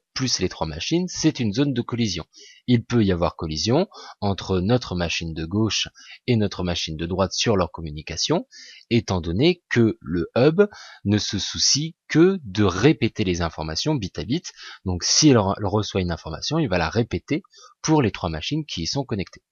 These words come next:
Donc, risque de collision. C'est pour ça qu'on utilise du half duplex, histoire d'éviter, euh, d'avoir des collisions, mais cela ne résout pas totalement les collisions.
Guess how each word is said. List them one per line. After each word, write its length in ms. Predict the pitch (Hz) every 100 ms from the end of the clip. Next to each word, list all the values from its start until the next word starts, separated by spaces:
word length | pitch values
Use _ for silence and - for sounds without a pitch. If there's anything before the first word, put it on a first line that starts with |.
| _ _ _ -
Donc, 420 | 95 117 139 - _ _ _
risque 280 | - 127 -
de 80 | 82
collision. 380 | - 80 - - _ _ _ _ - -
C'est 140 | - 120
pour 160 | -
ça 140 | - 151
qu'on 120 | 127
utilise 340 | 87 - 143
du 140 | 104 87
half 100 | 87
duplex, 480 | 82 - 139 - -
histoire 380 | 87 - 104 90
d'éviter, 800 | 98 175 147 127 120 135 127 120 _ - - _ _ _
euh, 340 | 85 80 80 78
d'avoir 540 | 85 95 92 101 95
des 120 | 82
collisions, 500 | - 82 80 110 170
mais 160 | 160 95
cela 320 | - 92 139
ne 100 | 117
résout 500 | 87 92 131 131 117
pas 180 | - 156
totalement 520 | 113 98 82 87 135 _ - _ -
les 200 | 101 120
collisions. 360 | 110 90 -